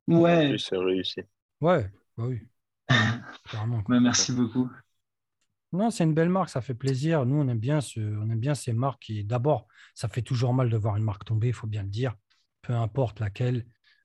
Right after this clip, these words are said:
Speaker 3: Euh, il y a des grandes marques qui se sont éteintes, donc ça fait plaisir de les revoir. Euh, même si c'est, ça fait pas partie de notre quotidien. Personnellement, en mille neuf cent cinquante-trois, j'étais pas trop sur Terre, mais, euh,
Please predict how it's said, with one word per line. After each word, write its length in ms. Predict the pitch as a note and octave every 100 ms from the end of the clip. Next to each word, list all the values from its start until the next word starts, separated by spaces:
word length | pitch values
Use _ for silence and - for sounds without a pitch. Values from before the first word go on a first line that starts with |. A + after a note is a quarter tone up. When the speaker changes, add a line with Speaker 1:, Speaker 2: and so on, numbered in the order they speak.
| A#2+
Speaker 3:
Euh, 440 | G#2+ G#2 G2+ G2+ G2+
il 60 |
y 60 | G#2
a 60 |
des 100 | G#2+
grandes 260 | G#2+ A#2 B2
marques 280 | A#2+ B2 -
qui 80 | A2+
se 140 | A#2+
sont 200 | - A#2+
éteintes, 480 | G#2 G2+ C#3+ C#3 -
donc 160 | A#2+
ça 140 | A2+ G#2
fait 120 | A#2
plaisir 540 | G2+ C3 C3+ B2 C3
de 80 | G2+
les 140 | G#2+ G2+
revoir. 480 | G#2+ G#2 C#3+ C3 _ _ - - - _
Euh, 180 | A2 G#2
même 180 | G#2+ C3
si 160 | A2 A2
c'est, 200 | - G#2+
ça 140 | F#2+ G#2
fait 100 | -
pas 140 | B2
partie 260 | A2 G#2 A#2
de 60 |
notre 160 | A2+ G#2
quotidien. 500 | A#2+ - B2 C#3 A#2+
Personnellement, 540 | G#2 G#2+ A2+ A2+ A#2
en 60 | A#2+
mille 120 | A2+
neuf 100 | A2
cent 120 | - A2+
cinquante-trois, 600 | - G#2+ A#2+ - A#2+ A#2+
j'étais 280 | G#2 - - -
pas 100 | B2
trop 220 | - C3+
sur 220 | - A#2+
Terre, 280 | - D#3 D3+ _ _ _ - _ _
mais, 220 | A2+ A2+ A2
euh, 320 | G#2+ G#2